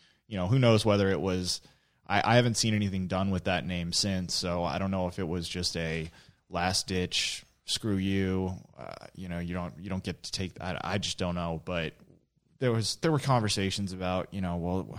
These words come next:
is it worth it to try to keep the name and keep this all going? And, you know, Sarah, uh, Stephanie and Lynette and I at the time just sort of all agreed, you know, it's,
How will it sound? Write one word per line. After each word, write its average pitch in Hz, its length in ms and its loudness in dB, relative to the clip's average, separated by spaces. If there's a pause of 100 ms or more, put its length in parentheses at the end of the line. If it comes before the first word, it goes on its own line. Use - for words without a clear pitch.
is 107 140 0
it 95 80 2
worth 117 260 6
it 113 120 4
to - 80 -4
try 101 200 4
to 95 80 4
keep 120 280 2
the 107 80 2
name 101 360 4
and 87 180 -2
keep - 220 0
this 101 160 2
all 98 160 4
going? 92 400 4
And, 87 160 0 (540)
you 92 100 -4
know, 85 220 0
Sarah, 107 380 4
uh, 107 60 2
Stephanie 113 460 4
and 95 180 0
Lynette 92 340 2
and 82 240 -10
I 85 360 0
at 85 180 -4
the - 80 -8
time 85 400 -4
just - 220 -6
sort 92 180 -2
of 82 80 -6
all 82 180 -2
agreed, 80 460 -6
you 76 60 -12
know, 76 280 -10
it's, - 320 -14